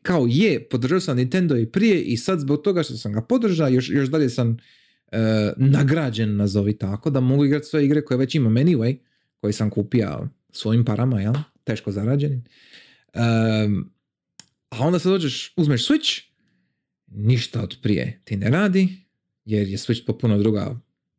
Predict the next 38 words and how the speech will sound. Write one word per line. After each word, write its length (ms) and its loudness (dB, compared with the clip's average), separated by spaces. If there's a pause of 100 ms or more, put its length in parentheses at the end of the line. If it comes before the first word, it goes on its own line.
drugi 540 -2
način 380 0
konzola, 460 2
jel? 160 0
Ono 220 0
uopće 260 -6
ne 100 -4
funkcionira 500 -2
na, 260 -6 (580)
nema, 200 2
nema 160 2
tu 80 -6
diskova, 440 -2
opet, 180 -2
opet 240 0
smo, 200 -2
opet 160 0
smo 120 -2
nazad 200 0
na 60 -2
kartridže 460 -4
koji 140 -4
su 140 -4
mali 260 2
i 40 0
sitni. 420 -2 (480)
E, 80 -4 (2000)
ja, 220 -2 (160)
ono, 320 0
jasno 380 0
ti 120 0
je 80 2
hardverski 440 -2
zašto 320 -2
to 140 -4
mora 260 0
tako 280 -6
bit, 280 0